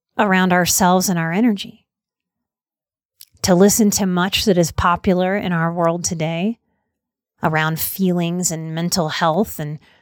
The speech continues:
that strange crossover we found ourselves in with politics as an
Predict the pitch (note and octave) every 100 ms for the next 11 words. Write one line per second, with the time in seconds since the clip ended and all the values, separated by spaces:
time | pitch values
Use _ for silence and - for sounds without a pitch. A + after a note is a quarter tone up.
0 | _ - D#3+ - - - F3+ F3 F3+ -
1 | - F#3 E3 - F#3 F#3 G#3 F3 D#3 F3
2 | F3 E3+ E3 F#3 E3 E3+ F3 E3+ F#3 G#3+
3 | - _ _ _ - E3+ - _ - E3+
4 | E3+ F3 F3 E3+ G3+ - D#3 D3 D3